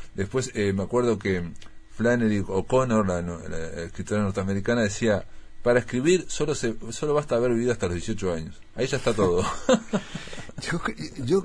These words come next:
Speaker 2: creo que hay muchísimo de cierto en eso, sí, sí.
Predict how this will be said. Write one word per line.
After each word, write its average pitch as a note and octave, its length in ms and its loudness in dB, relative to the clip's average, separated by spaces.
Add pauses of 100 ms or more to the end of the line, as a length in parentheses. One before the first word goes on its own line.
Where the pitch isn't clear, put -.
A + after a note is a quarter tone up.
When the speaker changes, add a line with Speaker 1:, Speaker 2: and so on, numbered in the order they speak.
Speaker 2:
creo F3+ 320 6
que C3+ 180 -2
hay C3+ 100 4
muchísimo C#3 840 4
de F2+ 120 -6
cierto E2 440 -8
en E2 120 -8
eso, E2 260 -4
sí, F#2 240 -6
sí. - 340 -8